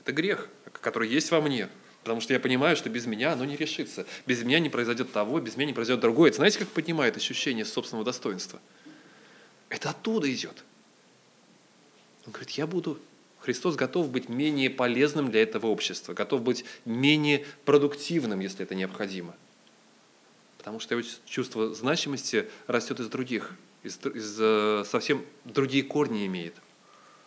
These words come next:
И когда мы ощ-, общаемся с другим человеком, терпение, которое говорит Господь,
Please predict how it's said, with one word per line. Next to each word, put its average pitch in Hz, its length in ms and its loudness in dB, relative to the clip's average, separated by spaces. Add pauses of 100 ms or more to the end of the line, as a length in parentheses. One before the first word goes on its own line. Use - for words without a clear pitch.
(600)
И - 60 -12
когда 120 200 2
мы 143 100 2
ощ-, 131 200 -2
общаемся 117 460 0
с - 20 -6
другим 113 260 -4
человеком, 107 640 -2 (2000)
терпение, 131 580 -2
которое 104 320 -8
говорит 98 260 -6
Господь, 90 560 -12